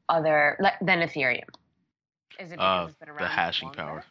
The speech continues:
Speaker 2: the difficulty.
Speaker 1: Okay.
Speaker 2: The difficulty and the hashing power. All, there's, there's just so,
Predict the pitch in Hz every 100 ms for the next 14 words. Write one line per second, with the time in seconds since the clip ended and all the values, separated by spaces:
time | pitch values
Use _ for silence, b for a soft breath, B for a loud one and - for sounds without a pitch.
0 | _ 98 95 85 80 87 - 80 - _
1 | _ _ _ _ _ _ _ _ _ _
2 | _ _ _ - 110 110 107 113 107 98
3 | 87 87 87 90 90 87 87 82 _ _
4 | _ _ _ 98 104 104 101 - - 98
5 | 95 - _ _ 98 92 - - 82 -
6 | - 98 92 85